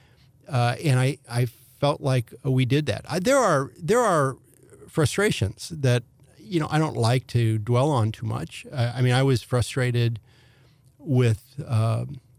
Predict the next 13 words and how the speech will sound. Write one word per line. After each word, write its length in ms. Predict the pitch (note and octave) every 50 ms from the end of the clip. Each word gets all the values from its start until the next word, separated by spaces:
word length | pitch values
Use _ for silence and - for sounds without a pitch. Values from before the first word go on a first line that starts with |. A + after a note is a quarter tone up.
| _ - - _ -
some 320 | - - - C#3 B2+ B2 B2
members 300 | A#2+ A#2+ B2+ B2+ A#2 G2+
of 60 | G#2+
our 100 | A2 G#2+
community 540 | - - A#2 A2+ A#2+ C3 C#3 D3+ F3 F3 D#3
who 220 | B2 - - B2+
I 100 | A2+ A2
felt, 580 | G2+ - - - C3 B2+ B2+ B2+ C3 - - - _ _ _ _ _ _ _ _ _ _ _ _ _ _ _ _ _ _
um, 560 | B2 A#2 A2 A2 A#2+ A#2+ B2 C3 C#3+ D#3+ - - _ _ _ -
allowed 440 | C#3+ C3 B2 A#2+ B2 B2 B2+ B2
their 120 | A2+ A2+ A2+
own 180 | A#2 A#2 A#2
personal 640 | A2+ - - B2+ C3 - - C3 B2+ A#2+ A#2+ A#2+ A#2